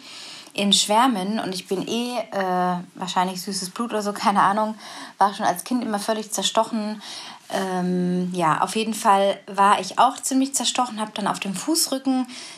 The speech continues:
zwei so fiese Bisse, müssen das gewesen sein, gehabt, hab dann da so ein bisschen gekratzt. Ihr kennt ja dieses Gefühl, dass man dann auch nicht aufhören kann. Und dann hatte sich so ein kleiner Schorf gebildet und ich hab mir gar nicht viel dabei gedacht. Einen Tag oder zwei später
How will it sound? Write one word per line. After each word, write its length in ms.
zwei 280
so 100
fiese 340
Bisse, 460
müssen 260
das 140
gewesen 400
sein, 240
gehabt, 340
hab 120
dann 160
da 80
so 80
ein 40
bisschen 300
gekratzt. 560
Ihr 100
kennt 200
ja 80
dieses 260
Gefühl, 460
dass 140
man 100
dann 100
auch 120
nicht 200
aufhören 540
kann. 340
Und 140
dann 260
hatte 220
sich 180
so 80
ein 80
kleiner 440
Schorf 420
gebildet 540
und 100
ich 100
hab 80
mir 80
gar 160
nicht 160
viel 100
dabei 260
gedacht. 380
Einen 80
Tag 220
oder 220
zwei 180
später 540